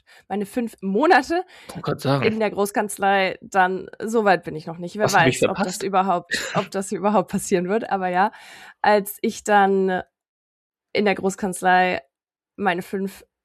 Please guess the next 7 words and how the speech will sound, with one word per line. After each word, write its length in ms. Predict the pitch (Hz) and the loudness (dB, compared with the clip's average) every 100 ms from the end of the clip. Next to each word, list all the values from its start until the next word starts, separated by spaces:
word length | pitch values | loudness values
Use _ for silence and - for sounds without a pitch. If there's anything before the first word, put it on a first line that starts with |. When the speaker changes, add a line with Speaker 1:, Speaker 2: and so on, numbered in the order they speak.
| _ | _
Speaker 1:
Monate 800 | 196 226 254 226 233 202 196 - _ _ _ _ _ | 0 2 4 0 -4 -4 -4 -6 _ _ _ _ _
verbracht 440 | - 196 247 - | -8 0 -2 0
hab, 200 | 269 254 | -2 0
abgehakt 640 | 214 - 196 180 196 - - | -2 -2 -8 -6 -8 -8 -10
habe, 260 | 196 220 240 - - _ _ _ _ | -8 -6 -8 -16 -20 _ _ _ _
hab 340 | 214 214 196 - - - _ | 0 0 0 -12 -16 -16 _
ich, 640 | 196 202 - - - - | 0 0 -2 -12 -14 -16